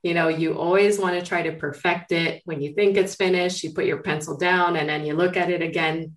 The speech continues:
a day later and you're like, "Actually, let me add more to it." And so, uh,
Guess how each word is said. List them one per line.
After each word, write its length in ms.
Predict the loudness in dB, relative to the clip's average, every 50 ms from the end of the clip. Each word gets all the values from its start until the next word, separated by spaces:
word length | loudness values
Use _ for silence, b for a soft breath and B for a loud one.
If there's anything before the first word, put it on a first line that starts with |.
| _ -8
a 80 | -6
day 240 | -2 -2 0 0 0
later 280 | 2 2 2 4 2 2
and 120 | 0 0
you're 140 | -2 -2 -2
like, 220 | -4 -4 -4 -2 -2
"Actually, 460 | -2 -2 -2 -4 -4 -2 -2 0 0
let 160 | 0 -2 -2
me 100 | -2 -2
add 300 | 0 0 0 0 -2 -4
more 180 | -6 -6 -6 -6
to 180 | -6 -6 -4 -4
it." 160 | -4 -4 -4 -4
And 160 | -4 -2 0
so, 340 | 2 2 2 2 2 -2 B B B B B B B B B
uh, 300 | 2 4 4 2 0